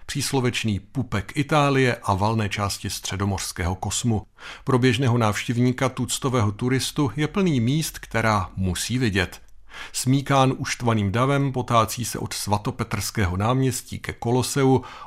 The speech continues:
od fontány di Trevi k Panteonu a nenalezne klidu. Řím je však ve skutečnosti zajímavější a mnohem pamětihodnější město, které dovede nabídnout i zážitky velmi duchovní, poučné, dokonce i soukromé a tiché.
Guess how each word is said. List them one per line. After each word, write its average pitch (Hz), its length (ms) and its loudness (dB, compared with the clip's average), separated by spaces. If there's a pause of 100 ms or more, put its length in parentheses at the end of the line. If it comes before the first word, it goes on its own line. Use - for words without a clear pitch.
od 151 140 -2
fontány 147 580 4
di 104 120 2
Trevi 127 440 0
k - 120 -12
Panteonu 131 760 4 (120)
a 135 140 4
nenalezne 95 600 0
klidu. 95 380 0 (720)
Řím 127 240 2
je 135 60 2
však 131 260 -2
ve 113 100 0
skutečnosti 123 720 -2
zajímavější 147 800 2
a - 40 0
mnohem 156 360 2
pamětihodnější 120 960 2
město, 113 420 -2
které 98 340 -4
dovede 120 340 0
nabídnout 123 580 0
i 127 80 -2
zážitky 107 500 0
velmi 104 320 2
duchovní, 156 600 0
poučné, 131 720 -2 (300)
dokonce 101 360 0
i 98 120 -6
soukromé 98 640 -2
a - 100 -6
tiché. 90 520 -4